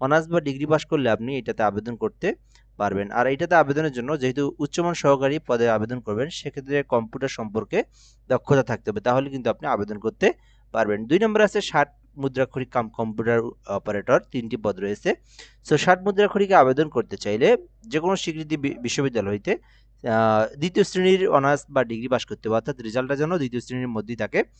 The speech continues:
তো অনার্স বা ডিগ্রি পাস করা থাকলে কিন্তু আপনি এই যে ষাট মুদ্রাক্ষরিক কাম কম্পিউটার অপারেটর চোদ্দ গ্রেডের এই পদটাতে আপনি আবেদন করতে পারবেন।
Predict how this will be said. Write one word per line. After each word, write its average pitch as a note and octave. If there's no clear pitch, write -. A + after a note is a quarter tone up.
তো B2
অনার্স C3
বা D#3
ডিগ্রি C3
পাস D3+
করা C#3
থাকলে B2
কিন্তু A2+
আপনি A2
এই A#2
যে A2
ষাট C3+
মুদ্রাক্ষরিক B2
কাম A2+
কম্পিউটার G#2+
অপারেটর G#2+
চোদ্দ D#3
গ্রেডের A2+
এই B2+
পদটাতে A2
আপনি G#2
আবেদন G#2
করতে G#2+
পারবেন। G2+